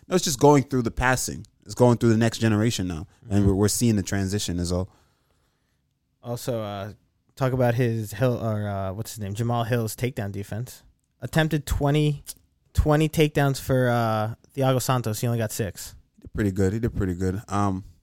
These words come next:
Speaker 1: it's a fight. He did pretty good.
Speaker 2: Right.
Speaker 1: I wouldn't say, like, his takedown defense is incredible. I mean, when do we know? When is Santos known to be running through people and taking them down? You know, that's the motherfucker that kicks people's heads off.
Speaker 2: True.
Speaker 1: <laughs> He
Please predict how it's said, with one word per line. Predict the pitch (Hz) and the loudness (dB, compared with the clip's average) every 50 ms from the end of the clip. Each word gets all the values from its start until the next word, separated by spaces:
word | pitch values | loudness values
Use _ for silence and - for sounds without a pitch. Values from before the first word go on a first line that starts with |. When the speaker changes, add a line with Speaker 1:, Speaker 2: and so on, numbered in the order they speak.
| _ _ _ _ _ | _ _ _ _ _
Speaker 1:
it's | - - | -10 -10
a | 151 | -10
fight. | - - 156 156 104 87 _ _ _ _ _ _ _ | -4 -4 -2 -2 -2 -6 _ _ _ _ _ _ _
He | - - | -16 -14
did | 135 107 | -10 -6
pretty | 107 101 95 92 | -4 -2 -2 -2
good. | 98 98 104 - _ _ | -2 -4 -6 -8 _ _
Speaker 2:
Right. | 107 107 98 - _ - - - | -10 -10 -10 -10 _ -20 -10 0
Speaker 1:
I | 107 | 4
wouldn't | 117 120 110 104 | 4 4 4 2
say, | - - 107 107 104 | 2 0 2 2 2
like, | 98 101 92 87 - - | 2 0 -2 -4 -8 -12
his | - 107 101 92 90 | -10 -8 -8 -8 -6
takedown | - - 110 92 107 104 98 | -4 -4 -4 -2 -2 -2 -2
defense | 95 104 104 107 101 92 - | -2 -2 -2 -2 -4 -4 -4
is | 95 87 | -8 -10
incredible. | 80 78 - 135 135 123 104 98 98 | -12 -6 2 2 4 4 4 2 2
I | 98 | 2
mean, | 101 104 101 101 98 - _ _ _ _ _ _ _ _ | 4 2 2 0 -2 -4 _ _ _ _ _ _ _ _
when | - 110 113 117 | -6 -2 0 0
do | 117 117 | 2 2
we | 117 113 | 4 4
know? | 110 113 113 113 | 4 6 4 4
When | 87 90 117 123 123 | 4 4 4 4 6
is | 120 110 - | 4 4 2
Santos | - - - - - - 117 120 117 - 120 107 - | -2 -8 -8 -6 0 2 2 2 4 2 0 0 2
known | 110 110 113 113 110 | 4 4 4 4 4
to | 104 | 2
be | 110 107 | 2 2
running | 98 107 113 113 110 104 | 4 6 6 6 4 4
through | - 120 113 | 4 2 2
people | - 120 104 - 107 | 4 0 0 0 -2
and | 101 90 | -2 2
taking | - 117 120 - | 6 8 8 8
them | - - - | 8 8 6
down? | 110 117 113 101 95 95 - _ _ _ - | 6 4 4 2 0 -2 -6 _ _ _ -6
You | 101 | -2
know, | 104 107 104 | 0 2 4
that's | 107 117 120 | 4 4 4
the | 123 113 | 4 4
motherfucker | 113 110 104 - 113 104 107 | 6 6 6 6 4 4 4
that | 104 101 95 - | 2 0 -2 0
kicks | - 123 - - | -2 -2 -2 -2
people's | - 123 117 - 104 95 98 | -2 -2 -2 -2 -2 -2 4
heads | 120 131 107 98 | 4 4 6 4
off. | 101 90 90 - | 4 2 2 0
Speaker 2:
True. | - 127 131 - - - | 0 0 0 2 0 0
Speaker 1:
<laughs> | - - - | 2 0 4
He | - 165 165 | 6 6 6